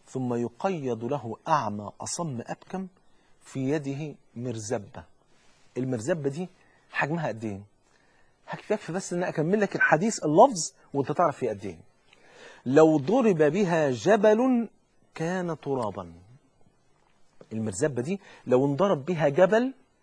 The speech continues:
الجبل ده في لحظتها يبقى تراب. تخيل جبال الهيمالايا، تخيل،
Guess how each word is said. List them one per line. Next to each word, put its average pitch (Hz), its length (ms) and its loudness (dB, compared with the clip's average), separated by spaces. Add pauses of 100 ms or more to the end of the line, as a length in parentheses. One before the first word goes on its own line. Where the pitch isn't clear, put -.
(180)
الجبل 175 440 4
ده 202 160 0
في - 180 0
لحظتها 185 720 6 (180)
يبقى 147 220 -6
تراب. 98 260 -16 (600)
تخيل 160 300 0
جبال 151 260 -2
الهيمالايا، 127 520 -8 (1400)
تخيل، 160 300 -2